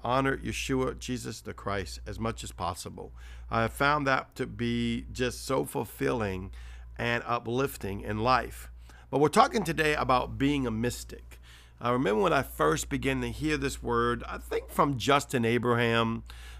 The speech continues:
uh, back in the day, maybe Ian Clayton. We're talking eleven, ten, twelve years ago probably.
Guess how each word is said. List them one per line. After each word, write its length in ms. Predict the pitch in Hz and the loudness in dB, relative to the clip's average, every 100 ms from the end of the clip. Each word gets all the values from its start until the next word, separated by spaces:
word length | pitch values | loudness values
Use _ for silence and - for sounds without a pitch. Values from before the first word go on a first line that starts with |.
| - | -2
uh, 280 | 117 113 107 | 4 4 6
back 260 | 127 127 | 6 4
in 60 | 120 | 2
the 80 | 117 | 0
day, 260 | 110 123 | 4 4
maybe 480 | 123 127 131 131 123 | 6 4 4 2 2
Ian 200 | 127 120 | 0 0
Clayton. 340 | - 123 117 | 0 0 2
We're 80 | 143 | 0
talking 340 | 160 160 135 127 | 4 4 4 0
eleven, 380 | 123 123 120 | 4 4 2
ten, 380 | 107 127 120 117 - | 0 0 2 0 -4
twelve 360 | 117 113 113 110 | 2 6 6 6
years 220 | 113 104 | 2 0
ago 220 | 107 110 | 0 0
probably. 500 | 92 113 110 107 107 | 4 6 6 4 -2